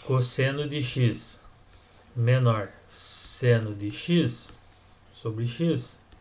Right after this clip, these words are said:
que é menor que um, ok? A gente fez que o limite do cosseno é um,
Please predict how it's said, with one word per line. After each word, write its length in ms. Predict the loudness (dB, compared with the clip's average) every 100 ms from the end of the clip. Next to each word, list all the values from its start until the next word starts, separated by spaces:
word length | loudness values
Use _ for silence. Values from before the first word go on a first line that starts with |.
| _ -20 -20 -20 -20 _
que 120 | -6
é 60 | -4
menor 520 | 0 0 2 2 2
que 240 | 0 0
um, 160 | 2 0 -2 -10 -20 -20 -20 -20 -20 -20 -20 -20 -20 _ _ _ _ -20 -20 -20 -20 -20 -20 -20 -20
ok? 420 | -4 2 2 0 -6 -20 -20 -20 -20 -20 _ _ _ _ _ -20 -20 -20 -16
A 160 | -2 2
gente 340 | 4 2 0 -6
fez 420 | 0 2 4 2
que 400 | 0 2 2 0 -10 -20 _ -20 _ -20 -20 -20 -20 _ -2
o 80 | 2
limite 720 | 2 2 0 -2 -2 -8 -10 -18 -20 _ -20 -20 -20 -20 -20 -20 _ _ _ _ _ _ -20 -4
do 220 | 0 0
cosseno 680 | 2 0 2 2 2 0 -10 -18 -20 -20 -20 -20 -20 -20 -20 -20 -20 _ -20 -20 -20 -20 -20 -20 -20 -20 -20 -20 -20 -20 -20 -20 -20 -20 -20 -14
é 200 | -8 -4
um, 340 | 0 2 2